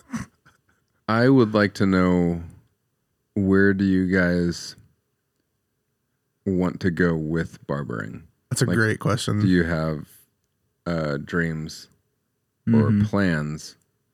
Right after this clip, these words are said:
Speaker 1: Like, are you just gonna stay in Reading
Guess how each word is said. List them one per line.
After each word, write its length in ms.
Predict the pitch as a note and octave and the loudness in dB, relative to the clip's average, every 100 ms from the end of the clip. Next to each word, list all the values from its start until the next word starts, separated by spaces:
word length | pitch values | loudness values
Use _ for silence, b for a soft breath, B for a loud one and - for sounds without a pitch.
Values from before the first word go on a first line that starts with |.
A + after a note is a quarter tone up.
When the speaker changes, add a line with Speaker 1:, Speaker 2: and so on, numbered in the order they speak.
| _ _ - | _ _ -6
Speaker 1:
Like, 180 | F2 - | -2 0
are 120 | F2 | 0
you 460 | E2 D#2+ D2 C#2 - _ _ _ | 0 -2 -4 -8 -12 _ _ _
just 220 | F#2+ E2+ - | -2 -2 0
gonna 520 | E2+ D#2 D2+ C#2 - _ _ _ _ _ _ _ _ _ _ _ _ _ _ | 0 0 -2 -4 -10 _ _ _ _ _ _ _ _ _ _ _ _ _ _
stay 240 | - C#2+ D2 | -6 -4 -4
in 120 | D2+ | -2
Reading 440 | F2+ B2 B2+ C#3 | 0 2 0 -6